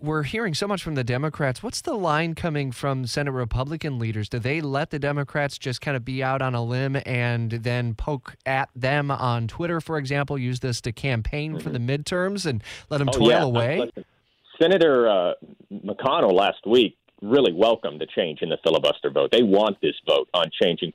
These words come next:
Speaker 2: filibuster rules. They see it as a, as an issue, uh, that, one,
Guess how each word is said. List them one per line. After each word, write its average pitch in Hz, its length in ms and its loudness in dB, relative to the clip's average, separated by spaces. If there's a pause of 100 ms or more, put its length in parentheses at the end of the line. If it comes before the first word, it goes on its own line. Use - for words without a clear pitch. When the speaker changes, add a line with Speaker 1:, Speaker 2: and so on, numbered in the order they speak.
Speaker 2:
filibuster 82 500 2
rules. 73 400 0
They 101 320 6 (100)
see 107 160 6
it 95 160 4
as 98 300 2
a, 85 260 2 (560)
as 104 220 4
an 95 300 4
issue, 90 580 2
uh, 85 280 4 (140)
that, 92 220 4
one, 104 480 2